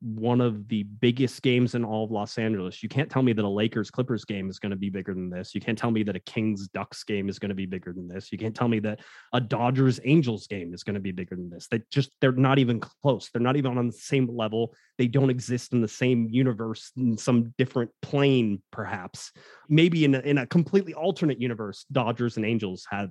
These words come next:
have some of, have a, a tenth of that. So this is, this is huge, and I, I hope it's a spectacle. I hope that it's entertaining.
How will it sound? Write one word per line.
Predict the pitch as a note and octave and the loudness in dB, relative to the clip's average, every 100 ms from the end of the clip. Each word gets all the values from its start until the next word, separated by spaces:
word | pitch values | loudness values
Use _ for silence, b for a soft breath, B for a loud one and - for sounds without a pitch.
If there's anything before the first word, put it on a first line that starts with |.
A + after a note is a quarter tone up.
| - | -6
have | A2 G2+ | -6 -6
some | - A2+ | -4 -2
of, | G#2 - | -4 -4
have | C#3 B2 | -2 0
a, | A2+ D3+ D3 | 0 0 0
a | B2 B2 | -2 -6
tenth | - E3+ D3 | 2 2 2
of | A2 | -2
that. | F#2+ E2+ - | -10 -18 -4
So | - G#3+ | 2 4
this | G#3 | 4
is, | B3 - | 2 0
this | - - | -4 -4
is | B3 | 0
huge, | A#3 C#4+ B2 - | 2 2 2 -2
and | B2 B2 | -2 -2
I, | C3+ D#3+ - | -4 -4 -2
I | - | 0
hope | C#3+ G3 F#3+ | 4 4 4
it's | D3+ | 0
a | D3 | 0
spectacle. | - A#2+ - G2 E2 - | 0 -2 -2 -10 -10 -6
I | A#2 | -2
hope | D#3 E3+ | 0 2
that | D3+ | 0
it's | B2 | 2
entertaining. | C3 A#2 B2 A#2 A2+ | 2 2 0 0 0